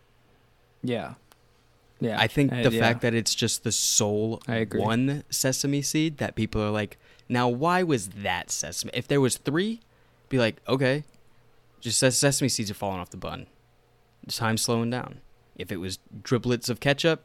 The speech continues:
Speaker 2: they'd be like, "Okay, I see it being suspended. It's a liquid that's just, you know, the viscosity is
Speaker 1: Yeah.
Speaker 2: stopping," or whatever.
Speaker 1: Or, like, all this debris from the hot dog cart, if it just kinda, like, slowed and stopped in,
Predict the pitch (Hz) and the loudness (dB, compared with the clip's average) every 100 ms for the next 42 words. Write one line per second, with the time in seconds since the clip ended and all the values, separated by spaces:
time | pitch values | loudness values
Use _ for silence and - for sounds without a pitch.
0 | _ 113 110 104 139 - 139 165 - 117 | _ -6 -4 0 0 2 0 0 -4 -4
1 | - 117 107 113 117 110 123 - 127 123 | 0 0 0 0 0 0 -2 0 0 0
2 | 120 113 117 113 120 131 117 113 - - | -2 -2 -2 0 0 0 2 0 0 -4
3 | 120 - _ - _ - 120 107 110 - | -4 -6 _ -20 _ -8 -4 -2 -4 -6
4 | - _ - 113 113 - 117 117 123 120 | -16 _ -10 -6 -4 -2 0 0 -2 -2
5 | 117 135 117 - 90 85 90 95 90 80 | 0 2 2 0 -6 -8 -8 -6 -6 -6
6 | - 127 123 135 131 131 120 - 123 127 | 0 2 2 2 0 0 0 0 2 2
7 | 123 - 120 113 123 - 113 117 113 104 | 2 2 0 2 0 0 -2 -2 -6 -6
8 | 98 - - - 127 104 95 - - - | -8 -8 -6 -4 -4 -4 -6 -8 -8 -4
9 | 120 113 104 101 - 107 104 - 101 | 0 0 0 -4 -2 0 -2 -2 -8